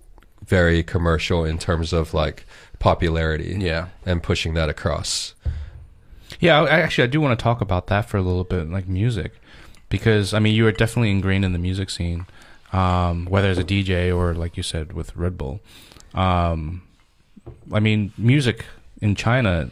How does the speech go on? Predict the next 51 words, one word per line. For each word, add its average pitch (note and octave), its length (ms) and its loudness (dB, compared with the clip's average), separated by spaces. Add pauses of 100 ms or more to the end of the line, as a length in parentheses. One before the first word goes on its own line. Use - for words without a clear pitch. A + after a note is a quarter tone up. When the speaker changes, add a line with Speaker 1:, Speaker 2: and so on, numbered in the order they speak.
(100)
Speaker 3:
is F#2+ 240 -4 (460)
like G2 200 -2
you G2+ 60 -4
said, A#2 200 0
very F#2+ 160 2
mainstream F#2 600 -2
focused, - 580 -10 (180)
right? F2 240 0
And F2+ 120 -2
then, F2+ 120 0
like, - 200 -10
the E2+ 200 -2
underground F#2 500 0
scene G#2 300 0
is, F2 300 -2 (320)
I - 60 -20
mean, A3 120 2
there G2+ 160 4
is A#2 160 2
one. E2+ 260 -2 (360)
It's F2 140 -2
just - 400 -6 (400)
pretty F#2 240 -2
small, F#2 540 -4 (240)
Speaker 1:
Mm-hmm. G2 200 -4
Speaker 3:
right? F#2+ 180 2
Do - 80 -2
you G#2+ 80 2
feel A2+ 240 2
that G#2 220 4
it's, F#2+ 220 -4
it's F#2+ 180 -2
been F#2+ 160 2
changing? G2+ 440 0
Is F#2+ 140 0
it, F2+ 180 -4
has F2+ 180 -4
it - 20 -2
been F#2 100 0
growing? F2+ 220 0
'Cause F#2+ 80 2
I'm A#2+ 160 2
not A#2 200 0
really G2+ 260 0
in F2+ 100 -4
that D#2 180 -8
scene, G#2 300 -6
so, E2 240 -6
um, D2+ 200 -8 (200)
is F2+ 140 -6
it, - 200 -10